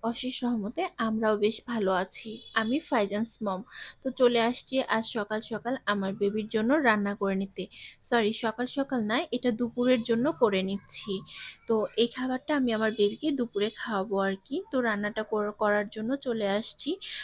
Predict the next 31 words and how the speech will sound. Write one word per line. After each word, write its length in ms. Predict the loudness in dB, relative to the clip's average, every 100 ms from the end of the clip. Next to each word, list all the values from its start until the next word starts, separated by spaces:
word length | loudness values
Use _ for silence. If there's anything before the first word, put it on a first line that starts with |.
| -4
প্রথমেই 440 | -2 0 4 6 6
নিয়ে 180 | 6 4
নিয়েছি 320 | 2 0 -2 -2
আমি 160 | 0 0
পরিমাণ 440 | 0 0 2 0 0
মতো 260 | -2 -2 -4 2
আলু 260 | 2 2 -2
চাউল, 400 | -4 -2 2 2 2
তার 160 | 0 -2
সাথে 180 | -6 -4
নিছি 240 | -2 -2 -4 0
দুই 120 | 4
রকমের 420 | 4 2 -2 -2 0
ডাল, 240 | 0 2 2
মুগ 160 | 0 0 -2
ডাল 260 | 2 2 2 -4
এবং 200 | -4 0 0
মসুর 340 | 0 -2 -8
ডাল। 180 | -2 -2 -4 -8 -6 -8 -2
আর 120 | -2
সেই 240 | 0 0
সাথে 240 | 2 0 2
নিছি 280 | 0 0 -4 -4
একটা 260 | -6 -4 -2 2
কাঁচামরিচ, 580 | 2 0 -2 0 0 0
একটা 280 | -4 -6 -8 0
আলু, 300 | 2 4 0
দুইটা 340 | 0 -2 -2 -6
ঢেঁড়স, 520 | -4 -2 0 2 0 -2 -4
একটা 320 | -4 -4 -6 -2
গাজর, 380 | -2 -2 -2